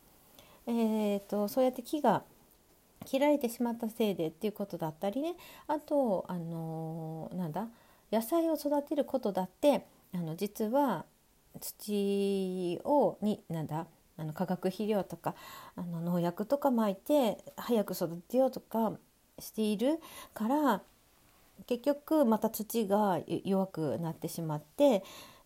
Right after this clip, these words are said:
土の中の微生物の多様性が失われてっていう風にしてね、どんどん自然が自然じゃなくなっているのは、そもそも私たちが、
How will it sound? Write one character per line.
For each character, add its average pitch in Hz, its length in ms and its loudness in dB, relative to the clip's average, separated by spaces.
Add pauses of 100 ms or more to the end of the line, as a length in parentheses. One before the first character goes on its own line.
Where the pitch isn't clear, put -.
(480)
土 - 240 -4
の 190 120 2
中 196 200 0
の 175 120 0
微 175 100 -4
生 190 240 2
物 175 280 -4
の 240 100 2
多 262 140 2
様 220 160 6
性 214 200 0
が 254 120 4
失 214 340 0
わ 214 100 0
れ 226 100 2
て 277 440 4 (460)
っ - 40 -16
て 214 160 4
い 208 100 6
う 208 40 4
風 185 240 -2
に 160 120 -4
し - 120 -10
て 208 160 -2
ね、 285 160 4
ど 330 200 0
ん 262 80 2
ど 226 140 2
ん 247 140 4
自 233 240 -2
然 269 300 2
が 269 80 0
自 226 200 -2
然 285 240 2
じ 277 60 0
ゃ 269 40 0
な 285 140 0
く 285 140 -2
な 214 140 2
っ 196 40 -2
て - 200 -4
い 196 100 4
る 175 100 -2
の 170 200 -6
は、 262 220 0 (260)
そ - 120 -4
も 311 160 0
そ 381 140 0
も 285 160 2
私 233 360 0
た 269 140 2
ち 226 200 -4
が、 254 320 2